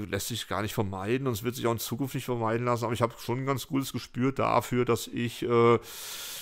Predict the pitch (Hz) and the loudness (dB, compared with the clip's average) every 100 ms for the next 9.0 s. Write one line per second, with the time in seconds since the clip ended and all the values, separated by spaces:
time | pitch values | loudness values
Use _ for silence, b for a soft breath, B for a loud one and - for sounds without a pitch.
0 | B 117 - 104 110 113 117 117 113 117 | B -8 2 6 8 8 6 4 0 -2
1 | - 101 110 117 110 117 107 110 117 110 | -2 -2 -2 0 0 2 4 4 6 4
2 | 107 101 101 101 104 107 110 104 113 110 | 0 -2 -2 0 2 2 0 0 2 2
3 | 101 113 - - - - 101 - 120 107 | 2 -2 -6 -12 -14 -2 0 2 2 0
4 | 107 - 113 120 - 117 160 165 180 160 | -2 2 2 4 2 0 4 8 10 10
5 | - 160 160 - 120 113 110 - 143 165 | 8 6 4 4 4 4 0 0 2 2
6 | 151 160 156 - 143 147 147 139 135 139 | 2 0 -4 -4 0 0 2 4 6 6
7 | 135 123 123 131 135 120 120 135 139 - | 6 4 4 4 4 2 2 2 0 0
8 | 131 135 - 123 131 135 151 131 131 | 0 0 2 4 4 4 2 4 6